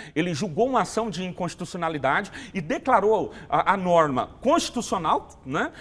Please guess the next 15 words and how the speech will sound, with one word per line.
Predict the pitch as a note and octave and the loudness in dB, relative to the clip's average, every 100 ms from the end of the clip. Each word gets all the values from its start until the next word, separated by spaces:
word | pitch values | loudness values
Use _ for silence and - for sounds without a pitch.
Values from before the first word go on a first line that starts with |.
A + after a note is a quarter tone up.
| - | -16
mas | D#3 G#3 G#3+ | -2 -2 0
dizendo | A#3 A#3 C4+ | -2 -2 -4
o | |
seguinte: | - D#4+ G3 G3+ | -6 -6 -2 0
olha, | D3 G2 - - - | 2 0 -8 -20 -8
<clears throat> | - B3+ D3 | 0 0 0
a | E3 | -4
norma | E3 C4+ G#3+ | -2 0 -2
dizia | D#3 A#3 | -4 -6
que | - | 0
a, | G3 | 0
a | - | 0
federação | D#3 G#3 A3+ - A#3 | -4 -2 0 0 0
poderia | A3+ G3 A#3+ | -2 -2 -4
ser, | - G3 | -2 -4